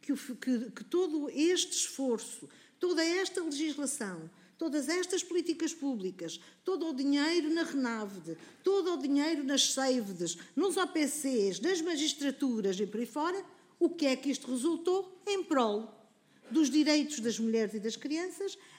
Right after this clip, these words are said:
em prol dos direitos das vítimas. Ou se nós estamos a alimentar um sistema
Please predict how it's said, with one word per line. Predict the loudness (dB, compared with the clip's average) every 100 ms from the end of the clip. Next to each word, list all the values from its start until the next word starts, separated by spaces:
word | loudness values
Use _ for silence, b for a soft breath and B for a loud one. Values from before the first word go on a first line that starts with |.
| -2
em | 0
prol | 2 4 4 0
dos | -2
direitos | 0 0 -2 0
das | 2
vítimas. | 4 2 2 0 -2 B B B
Ou | 2 4 6
se | 4 2
nós | 4 4
estamos | 4 4 2 4
a | 4
alimentar | 6 8 6 6 4 4 2 -6 -14 B B B 0
um | 4 4
sistema | 4 2 4 6 6 8 6 8 4 2 -6